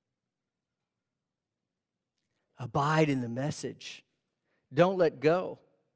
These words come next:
Verse twenty-seven. The anointing that you received from him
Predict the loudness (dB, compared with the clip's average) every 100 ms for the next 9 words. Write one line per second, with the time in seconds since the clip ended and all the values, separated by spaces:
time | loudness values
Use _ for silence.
0 | _ _ _ _ -2 -2 0 -2 -2 2
1 | 4 4 -2 -14 _ _ _ _ _ _
2 | _ _ _ _ _ -4 2 4 4 4
3 | 4 4 2 0 4 4 4 2 0 -2
4 | -4 -6 -2 0 0 -2 -18 -20 -14 4
5 | 6 8 6 6 8 6 4